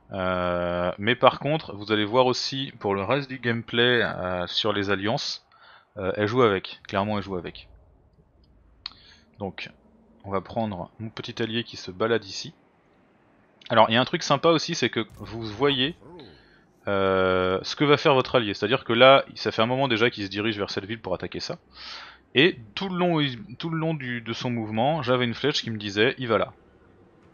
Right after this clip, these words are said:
Donc ça c'est quand même vraiment, vraiment, vraiment cool, je trouve. C'est, c'est tout con, ah, c'est tout con comme, euh, comme amélioration, mais c'est vraiment sympathique.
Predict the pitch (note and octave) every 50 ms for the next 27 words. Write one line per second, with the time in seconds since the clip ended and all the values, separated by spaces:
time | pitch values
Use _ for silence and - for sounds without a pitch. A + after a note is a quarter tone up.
0 | - - _ _ _ _ _ _ _ _ _ _ _ _ - G#2 - D3+ C#3 C3+
1 | - - G#2+ G2 G2 - - - - C#3 D3 C#3+ C#3 - G#2+ G2+ F#2+ A#2+ B2 C3
2 | C3+ - - G#2+ G2+ G2 F#2+ A2 A#2+ B2+ A#2+ - - - - E3 B2 G2+ E2+ -
3 | G#2 F#2+ - - - A2+ A#2+ - D#2+ F#2+ - - G#2 G#2 G2+ G2+ - B2 - -
4 | - - - - E3+ F3+ A3 - - - - - - D3+ - - - - - -
5 | C#4 - - - G#3+ A3+ A#3+ - - B2 A#2 A2+ A2+ A2 A2 A2 G#2+ G#2 G#2+ -
6 | - - - - - - - - _ - - A#2 A#2+ A#2+ A#2+ B2 B2 A#2+ A#2 A#2+
7 | A#2 - - F3+ G3+ F3 - - - G#2+ A2+ C3+ D#3 - - C3 - A2+ - -
8 | - - - -